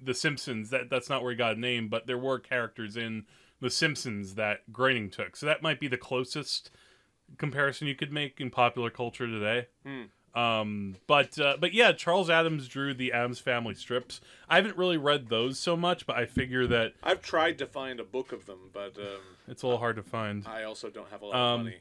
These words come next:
Speaker 1: but, uh, and then, you know, they had, of course, the T V show, which is what everybody remembered, uh, from that.
Speaker 2: Did you know there was an Addams Family animated series?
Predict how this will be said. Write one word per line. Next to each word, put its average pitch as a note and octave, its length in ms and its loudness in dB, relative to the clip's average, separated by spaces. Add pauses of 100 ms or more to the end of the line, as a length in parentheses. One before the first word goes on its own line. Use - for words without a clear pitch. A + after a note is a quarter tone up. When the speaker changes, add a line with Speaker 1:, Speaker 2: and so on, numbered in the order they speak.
(320)
Speaker 1:
but, D#3 240 8
uh, D#3+ 200 6
and E3+ 100 6
then, G#3 160 8
you G3 120 8
know, E3+ 60 8
they D#3+ 140 4
had, E3 240 6
of C#3 60 -10
course, D3+ 260 -2
the C3+ 80 -8
T C#3 220 -2
V D3+ 220 0
show, G#2 340 0
which G#2 160 -6
is G#2 100 -8
what A2 320 -2
everybody A2 380 0
remembered, G2+ 720 -4
uh, G2 300 -10 (580)
from G#2+ 220 -6
that. B2+ 280 4
Speaker 2:
Did A2+ 140 -12
you C3+ 80 -6
know D3 140 -2
there C#3 100 -2
was B2 140 -4
an A#2 40 -6
Addams A2+ 280 -10
Family G#2+ 260 -12
animated G#2 480 -16
series? B2 320 -8